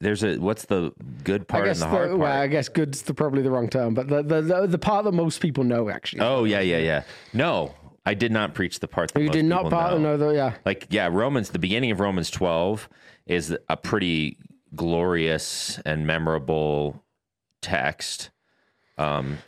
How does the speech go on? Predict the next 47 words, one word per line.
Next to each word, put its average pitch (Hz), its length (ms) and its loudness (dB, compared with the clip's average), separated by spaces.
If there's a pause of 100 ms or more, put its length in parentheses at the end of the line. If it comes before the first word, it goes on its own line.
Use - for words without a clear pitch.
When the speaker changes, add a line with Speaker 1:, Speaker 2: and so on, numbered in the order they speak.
(140)
Speaker 2:
"Therefore, 208 460 2
I 185 100 2
urge 190 280 2
you, 208 60 2
brothers 175 380 0
and 165 100 2
sisters, 175 460 0
in 147 100 2
view 160 280 0
of 143 140 -2
God's 143 300 0
mercy, 151 520 0
to - 160 -4
offer 147 240 -2
your 135 140 2
bodies 143 420 0
as 117 120 -2
a 120 60 2
living 143 400 0
sacrifice, 127 760 -2
holy 127 420 0
and 123 140 0
pleasing 113 540 0
to 113 100 -6
God. 104 380 -4 (100)
This 123 180 0
is 120 120 0
your 123 120 -2
true 151 440 0
and 135 140 0
proper 151 300 0
worship." 127 520 -4 (720)
Speaker 1:
Yeah. 76 380 0 (600)
So - 120 -4
that's 107 240 2
not 113 180 0
what 101 120 2
I 90 60 2
preached - 340 -4
about. 64 380 -2
Speaker 2:
No. 143 160 2
Speaker 1:
Instead, 139 640 0 (300)
so 113 380 0
little 127 220 2
backstory 87 600 0
for - 140 -6
those 78 500 -4